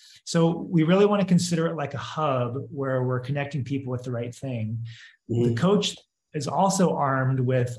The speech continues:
Speaker 1: all of the strategies that the person will need, um, to, to go down this new road. Everything from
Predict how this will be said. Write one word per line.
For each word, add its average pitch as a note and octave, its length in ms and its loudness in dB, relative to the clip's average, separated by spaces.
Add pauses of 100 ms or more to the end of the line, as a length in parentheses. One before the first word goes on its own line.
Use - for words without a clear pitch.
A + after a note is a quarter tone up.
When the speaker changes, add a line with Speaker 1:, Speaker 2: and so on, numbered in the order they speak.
(120)
Speaker 1:
all D3+ 240 2
of C#3 120 -2
the C3 60 -4
strategies C3 760 -4
that A#2+ 220 -6
the B2 60 -12
person D3+ 360 -2
will B2 160 -2
need, A#2 460 0 (840)
um, B2+ 540 -2
to, B2 640 -4 (520)
to - 140 -6
go C#3 260 0
down C3 260 0
this A#2+ 180 -6
new B2+ 140 -4
road. A#2 440 -2
Everything C3 540 -6
from B2 520 -4